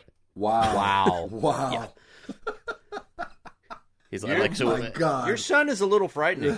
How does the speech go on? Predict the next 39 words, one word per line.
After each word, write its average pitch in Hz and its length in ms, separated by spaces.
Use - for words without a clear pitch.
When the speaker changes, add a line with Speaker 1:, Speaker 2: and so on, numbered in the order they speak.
Speaker 1:
<laughs> - 120
That's 165 500
Speaker 3:
And - 100
I'm 135 80
like, 139 140
Speaker 1:
awesome. 120 100
Speaker 3:
"What, 131 160
what 131 120
do 123 40
you 120 60
mean?" 160 120
He's 131 200
like, 113 280
"Because 123 280
if 127 120
he 123 120
fails, 123 420
he's 101 180
just 107 200
a - 20
hologram 98 400
head. 87 160
He 95 120
can 113 120
come 107 180
back 98 200
in 98 80
the 92 60
future 95 340
and 85 100
try 90 240
again 87 240
until 82 220
Christmas 85 480
is 76 100
destroyed." 80 640
Speaker 1:
Nice. - 220
Speaker 3:
So 101 720
Speaker 1:
<laughs> - 300